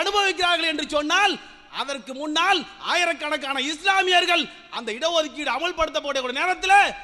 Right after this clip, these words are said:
இந்தியாவிலே படுகொலையானார்கள். அந்த வரலாறுகள் மறக்க முடியாத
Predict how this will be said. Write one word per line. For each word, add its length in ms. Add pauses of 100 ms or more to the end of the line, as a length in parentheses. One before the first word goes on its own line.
(280)
இந்தியாவிலே 440 (120)
படுகொலையானார்கள். 960 (880)
அந்த 160 (100)
வரலாறுகள் 580
மறக்க 240 (120)
முடியாத 260